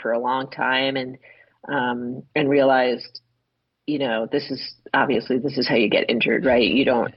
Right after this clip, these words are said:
when you, when you're not focusing on, on your strength as well, and you're, all you're doing is swimming, biking, running. So, um, so that really was a game changer for me too. Um, but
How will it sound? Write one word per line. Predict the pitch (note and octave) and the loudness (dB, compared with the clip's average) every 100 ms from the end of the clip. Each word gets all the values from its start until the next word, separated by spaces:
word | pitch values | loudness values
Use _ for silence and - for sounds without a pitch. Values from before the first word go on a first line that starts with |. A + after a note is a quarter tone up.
| C#3+ | 0
when | C#3 D3+ | 2 2
you, | C#3+ - | 2 2
when | F3+ | 2
you're | E3+ | 2
not | F3+ - | 2 0
focusing | F3+ E3+ G#3 - F3+ E3 | -2 -4 -4 -4 -4 -2
on, | E3 D#3 | -2 -4
on | - D#3 | -4 -6
your | D3 C#3 | -4 -6
strength | - E3 C#3+ C3+ C3+ | -4 -2 0 -2 -6
as | C3 C#3 | -8 0
well, | C3+ C3 B2+ B2+ | 2 4 2 0
and | C#3 C3+ | -4 -8
you're, | C3+ | -6
all | - C#3+ | 0 2
you're | C#3+ C#3 | 2 -2
doing | C3+ C3 B2+ | -4 -6 -6
is | B2 | -6
swimming, | - B2 | -6 -6
biking, | B2 A2+ A#2 A#2 | 0 0 0 -4
running. | A#2 A#2+ A#2 | 0 2 2
So, | A2+ - C3+ C3 C3 - - - - | 0 4 4 4 0 -14 -16 -16 -2
um, | D3+ D3+ C#3+ C#3 C#3 C3+ _ _ _ _ - _ | 0 2 0 -6 -12 -16 _ _ _ _ -20 _
so | - F#3+ | -6 0
that | G#3 F#3+ | 0 0
really | F#3 F3+ | -2 -2
was | E3+ | -8
a | D#3+ | -14
game | C#3 C3 C3 | -16 -18 -16
changer | C#3+ C3+ B2+ B2+ - | -18 -14 -12 -12 -10
for | C3+ | -10
me | C3 A#2+ - | -6 -6 -4
too. | A#2+ B2 C3 - - | -2 0 -2 -4 -2
Um, | E3 D3+ D3 D3 D3 D3 - _ _ _ _ _ _ _ _ _ _ _ | 2 2 2 0 -2 -6 -12 _ _ _ _ _ _ _ _ _ _ _
but | G3+ F#3+ F#3 | 4 6 4